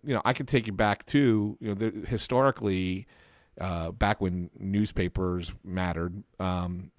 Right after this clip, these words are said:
but it, it's still even referred to today. February was always known as National Hockey Month because that was the t-, that was the month between the end of football and the start of baseball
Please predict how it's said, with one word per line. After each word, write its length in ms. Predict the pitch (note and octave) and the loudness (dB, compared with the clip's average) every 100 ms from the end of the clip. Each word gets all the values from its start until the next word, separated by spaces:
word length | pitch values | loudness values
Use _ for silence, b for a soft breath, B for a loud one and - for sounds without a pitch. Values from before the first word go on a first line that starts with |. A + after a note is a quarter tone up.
| - | -4
but 120 | G2 G#2 | -4 0
it, 160 | A2 - | -2 -2
it's 160 | G2+ | -4
still 320 | - - G#2+ G2+ | -2 2 2 2
even 220 | F#2+ F#2 | 0 -2
referred 400 | F2+ G#2+ G2 F2+ | 0 0 0 0
to 200 | F#2+ E2 | -2 -2
today. 500 | G2+ A2 C3 F2+ F#2+ | -2 2 2 0 -6
February 680 | - C3 C#3+ A2 D2+ C#2 F#2 | 0 2 2 0 -2 -2 0
was 180 | F#2 | 0
always 280 | F#2 F#2+ F#2 | 0 0 0
known 200 | F#2+ F2+ | 0 0
as 240 | F2+ E2 b b b b - | -2 -4 b b b b -6
National 440 | G2 F#2+ - G2 | -2 -2 0 0
Hockey 300 | F#2+ G2+ F#2+ | 2 2 2
Month 420 | E2 C#2 B1+ - - _ _ _ _ _ _ _ _ - B2 | -4 -4 -8 -14 -20 _ _ _ _ _ _ _ _ -4 2
because 200 | A#2 G#2+ | 4 6
that 120 | B2 | 6
was 160 | B2 | 6
the 80 | A2 | 2
t-, 120 | - - | -4 2
that 140 | A#2+ | 2
was 120 | A#2 | 4
the 80 | A2 | 2
month 400 | G#2+ G#2+ G#2 - B B B - | 4 4 2 -2 B B B -10
between 240 | G#2 A#2+ | -2 0
the 120 | G#2+ G#2 | 0 0
end 180 | G#2 | 0
of 80 | G2+ | 0
football 380 | - G2+ G#2 F#2+ | 0 2 4 4
and 100 | F#2 | 2
the 40 | |
start 240 | E2+ G#2 F#2+ | 0 0 0
of 120 | F2 | 0
baseball 680 | A#2+ B2 - F#2+ F2 F2 | 0 0 0 0 0 -2